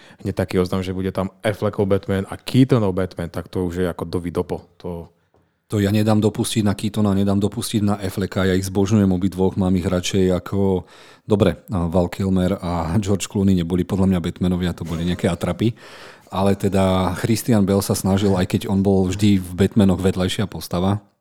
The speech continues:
Speaker 2: a Nolan ho nikdy nemal za hlavnou postavou ani v jednom filme a nedostal ani taký priestor, ako dostali títo. No a hlavne, e, ja som dostal na rozlúčke so slobodou Keatonov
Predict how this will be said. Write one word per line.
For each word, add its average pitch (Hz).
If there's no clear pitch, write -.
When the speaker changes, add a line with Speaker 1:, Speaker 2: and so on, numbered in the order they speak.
Speaker 2:
a 80
Nolan 92
ho 98
nikdy 92
nemal 87
za 87
hlavnou 87
postavou 90
ani 87
v -
jednom 90
filme 98
a 92
nedostal 110
ani 95
taký 104
priestor, 92
ako 92
dostali 101
títo. 117
No 95
a 85
hlavne, 107
e, 90
ja 98
som 101
dostal 98
na 90
rozlúčke 98
so 95
slobodou 98
Keatonov 104